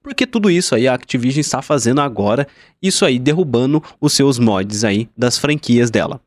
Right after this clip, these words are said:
Mas tudo agora aqui na notícia. Então, segue aí. E antes também aí da gente ir pro vídeo, passando rapidinho pra falar pra vocês que aqui é nosso canal, a gente tem lives aí todos os dias a partir das oito horas. Então,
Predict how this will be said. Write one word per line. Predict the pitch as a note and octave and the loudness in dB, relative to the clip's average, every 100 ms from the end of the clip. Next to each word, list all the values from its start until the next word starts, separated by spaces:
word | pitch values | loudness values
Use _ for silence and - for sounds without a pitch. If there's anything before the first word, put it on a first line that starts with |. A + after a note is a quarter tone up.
| _ _ - | _ _ -4
Mas | F#3 A3 - _ | -2 -2 -10 _
tudo | B3 B3 | -2 0
agora | F#3+ D3+ E3 | 0 0 0
aqui | - | 0
na | D#3+ | 2
notícia. | D#3+ D3+ C3+ - - - _ _ A#2 | 2 2 0 0 -4 -8 _ _ -6
Então, | A2+ D3+ D#3 - _ | -2 -2 -2 -8 _
segue | - B2 A2 C3+ | -6 -4 -6 -8
aí. | B2+ - _ | -10 -14 _
E | C4+ | -12
antes | B3+ A#3+ - | -6 -4 -4
também | G3+ D#3 F#3+ | -2 0 2
aí | D3+ C#3 E3+ - - | 2 2 0 -6 -2
da | C3+ | -2
gente | D3+ D3+ D#3 - | 0 0 -2 -2
ir | |
pro | B3 C4+ | -4 -4
vídeo, | C#3 G#3+ G3+ | 0 0 0
passando | - - F#3 | -2 -2 -2
rapidinho | F3 F#3+ D#3+ - G3+ | 0 -2 -4 0 0
pra | - | 0
falar | - A#3 | 0 -2
pra | A3 B3 | -2 -4
vocês | B3+ - E3 - _ | -2 0 -2 -4 _
que | C4 | 0
aqui | A3+ - A3 | 0 0 0
é | |
nosso | G#3+ E3 - | 2 2 0
canal, | A#2 B2+ | 0 0
a | |
gente | C3+ C#3+ - | 0 -2 -2
tem | D#3 | 0
lives | A#2+ B2+ E3 B2 | 2 0 -2 0
aí | B2+ C#3+ | 0 0
todos | - C4+ B3+ | 0 0 0
os | |
dias | C#3+ E3 G#3+ - - | 2 2 2 -2 -10
a | - | -2
partir | G#3 - | -2 0
das | G3 D3+ | 2 4
oito | C#3 A#3+ E3+ | 2 2 2
horas. | A2+ A2+ - - | 0 -2 -8 -8
Então, | C3+ F#3 B3+ | -2 0 0